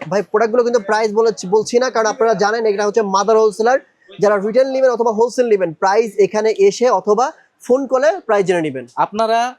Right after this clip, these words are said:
Speaker 2: আমাদের কার্ড দেওয়া থাকবে, আমাদের দোকানের নম্বর দেওয়া থাকবে, আমরা, আপনারা অনুগ্রহ করে ইনবক্স করবেন, আমরা অবশ্যই আপনাকে, এ, প্রাইসটা দিয়ে দেবো।
Speaker 1: এরপর ভাই?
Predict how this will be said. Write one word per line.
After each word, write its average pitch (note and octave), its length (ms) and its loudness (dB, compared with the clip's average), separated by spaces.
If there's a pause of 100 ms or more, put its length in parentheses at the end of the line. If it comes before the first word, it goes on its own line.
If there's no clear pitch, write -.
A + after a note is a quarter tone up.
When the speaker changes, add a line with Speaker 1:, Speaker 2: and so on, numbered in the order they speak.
(200)
Speaker 2:
আমাদের F3 360 -4
কার্ড D3+ 320 -4
দেওয়া E3 160 0
থাকবে, E3 320 -6
আমাদের C#3+ 300 -4
দোকানের D3+ 300 -4
নম্বর D3 340 -6
দেওয়া D#3+ 140 -4
থাকবে, E3 200 -4
আমরা, E3 380 -4
আপনারা F#3 240 -6
অনুগ্রহ C#4+ 440 -2
করে C3 260 -2
ইনবক্স C4 400 -4
করবেন, D3 280 -6 (300)
আমরা F3 220 -4
অবশ্যই A3 300 -2
আপনাকে, E3 220 -6 (240)
এ, D3+ 160 0
প্রাইসটা D3 340 -2
দিয়ে D#3 160 -4
দেবো। G2+ 220 -10
Speaker 1:
এরপর E3+ 260 0
ভাই? D3+ 160 -8